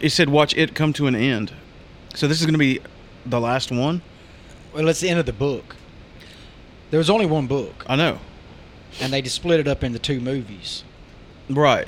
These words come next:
Speaker 1: 'cause there was, like, that twenty-seven year gap.
Speaker 2: Yeah.
Speaker 1: But what I'm saying is, this franchise is doing very well. It looks like they would try to continue it somehow. I mean, they're printing money, basically.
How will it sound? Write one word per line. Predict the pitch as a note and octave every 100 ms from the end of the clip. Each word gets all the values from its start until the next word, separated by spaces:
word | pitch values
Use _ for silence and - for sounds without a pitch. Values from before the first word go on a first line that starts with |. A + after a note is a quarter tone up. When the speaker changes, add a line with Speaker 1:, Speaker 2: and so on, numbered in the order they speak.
| -
Speaker 1:
'cause | - C3
there | C#3+
was, | B2
like, | C3 A#2+
that | A#2
twenty-seven | C3+ A#2+ C3 A#2
year | A#2 A2
gap. | A2+ G2+ C3+
Speaker 2:
Yeah. | C#3+ A2+ F#2+ B2+
Speaker 1:
But | C3 D#3 C3+ - -
what | B2+ C#3+
I'm | C3
saying | - D3+ C#3+
is, | C3 B2 A#2 - - - - -
this | A#2 C#3+ D3+ -
franchise | C#3+ C#3 C#3 B2+ A#2+
is | A#2 A2
doing | C3+ A#2+
very | A#2 C3 A#2+
well. | A#2 B2+ G2+ F#2+ - - - - - -
It | C#3+
looks | D3+ E3+
like | C#3
they | C#3 C#3
would | C3+ A#2+
try | D#3 B2+
to | B2
continue | B2+ A#2 C#3 B2+ A#2
it | -
somehow. | A#2+ A2+ A2+
I |
mean, | A#2+ B2
they're | A2+
printing | C#3 B2+ A#2 A2
money, | B2 A2+
basically. | G#2+ G#2+ A2 A2 G#2+